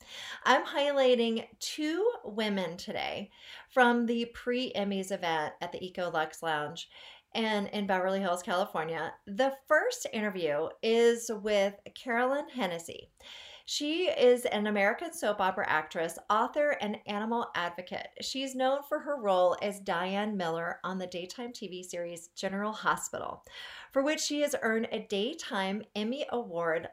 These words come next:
nomination. And Carolyn Hennessy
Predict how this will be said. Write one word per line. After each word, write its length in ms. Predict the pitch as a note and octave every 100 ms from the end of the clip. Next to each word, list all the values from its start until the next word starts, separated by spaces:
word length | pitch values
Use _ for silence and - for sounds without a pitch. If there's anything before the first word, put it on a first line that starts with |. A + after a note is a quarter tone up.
| -
nomination. 840 | F#3 E3+ F#3+ B3 E4+ - - G#3 - - - - -
And 240 | C#4 D#4+
Carolyn 460 | C#4+ B3 A#3+ A#3+ A#3+
Hennessy 480 | A#3 G3 G3+ G#3+